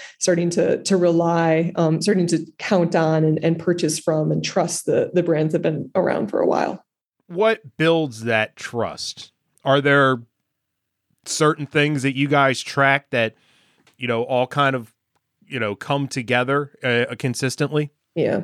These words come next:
Speaker 1: It's gonna sound a little boring, and that is <laughs> because it somewhat is, but it's truly good value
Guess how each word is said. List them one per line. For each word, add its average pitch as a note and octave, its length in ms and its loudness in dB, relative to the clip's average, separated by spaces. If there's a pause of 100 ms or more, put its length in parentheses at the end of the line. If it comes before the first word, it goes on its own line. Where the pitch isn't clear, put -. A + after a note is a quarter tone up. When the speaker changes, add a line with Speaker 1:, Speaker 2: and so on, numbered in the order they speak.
(540)
Speaker 1:
It's G3+ 140 0
gonna G#3 220 2
sound G3+ 460 4
a G3+ 100 4
little F3+ 260 4
boring, F3 640 2
and F#3+ 200 2
that F3 240 2
is G3 300 2 (320)
<laughs> C#4 60 -2
because D4 420 2
it A#3+ 160 -4
somewhat A3 600 2
is, F#3+ 320 4
but F#3+ 160 0
it's F3 200 0
truly A#3 380 2
good F#3 500 0
value F#3+ 800 2